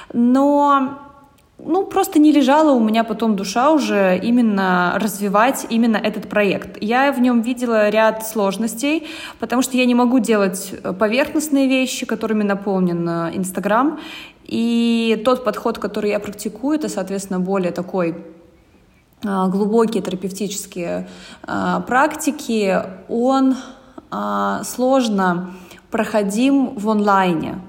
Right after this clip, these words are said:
И для этого нужно продукт трансформировать, его видоизменять, облегчать, менять форму и так далее. А, в общем-то,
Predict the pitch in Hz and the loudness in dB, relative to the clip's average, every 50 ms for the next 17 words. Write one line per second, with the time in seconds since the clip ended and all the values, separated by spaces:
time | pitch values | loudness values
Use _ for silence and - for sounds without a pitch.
0 | - - - - - - - - - - - - 240 240 247 254 254 240 208 226 | -18 -20 -20 -20 -20 -20 -20 -20 -20 -16 -10 -6 -4 -2 0 0 0 0 2 2
1 | 269 311 311 311 269 262 233 233 277 240 240 254 247 240 226 220 214 - - - | 2 2 2 2 2 2 2 2 0 0 0 0 2 2 2 0 -2 -4 -12 -10
2 | - 208 208 202 202 240 269 - - - - - - 226 208 - - 220 202 214 | -4 -2 -2 0 0 -2 -2 -4 -6 -10 -8 -6 -4 -4 -4 -2 -2 0 2 2
3 | 220 226 214 190 160 - - - - - - - - _ _ - - 202 202 208 | 2 2 2 0 -2 -4 -6 -10 -14 -16 -18 -20 -20 _ _ -10 -6 -4 -2 0
4 | 214 254 254 226 214 233 196 202 220 214 202 196 196 208 196 196 202 202 202 196 | 0 2 2 2 2 0 0 0 0 0 -2 -2 -2 -2 -2 0 0 0 0 -2
5 | 196 - - - 208 196 196 220 233 214 - - - - 196 185 180 180 180 - | -2 -4 -4 -4 -4 -2 -2 -2 -2 -4 -4 -4 -4 -2 0 0 0 0 -2 -4
6 | - 208 202 202 202 214 220 226 220 - - - - 208 190 185 185 185 185 185 | -6 -6 -4 -4 -2 -2 -4 -4 -6 -8 -10 -6 -4 -2 -2 0 -2 -2 -2 -4
7 | 180 - - 185 190 196 185 180 180 165 160 160 160 - - - - - - - | -4 -4 -6 -6 -6 -4 -4 -2 -2 -2 -2 -2 -4 -6 -8 -12 -18 -18 -20 -20
8 | - - - - - - - _ - - - 214 208 202 202 202 202 196 196 196 | -20 -20 -20 -20 -20 -20 -20 _ -18 -10 -6 -4 -2 -2 0 0 0 0 0 0
9 | 196 196 196 196 196 190 220 247 285 - - - 330 302 302 - 285 277 269 269 | 0 0 0 0 -2 0 0 0 0 0 -2 -4 -4 -4 -2 0 2 2 2 2
10 | 269 262 269 | 0 -2 -4